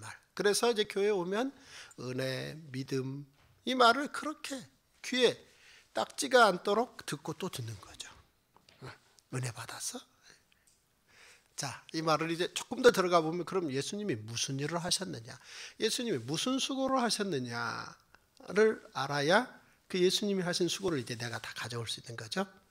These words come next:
예수님이 한마디로 예수님이 무슨 수고를 하셨느냐?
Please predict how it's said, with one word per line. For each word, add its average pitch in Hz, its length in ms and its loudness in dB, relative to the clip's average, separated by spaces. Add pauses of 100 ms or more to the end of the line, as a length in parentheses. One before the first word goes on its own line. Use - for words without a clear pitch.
(140)
예수님이 196 560 0 (400)
한마디로 349 800 4
예수님이 202 460 0
무슨 156 360 -2
수고를 156 360 -2
하셨느냐? 113 800 -6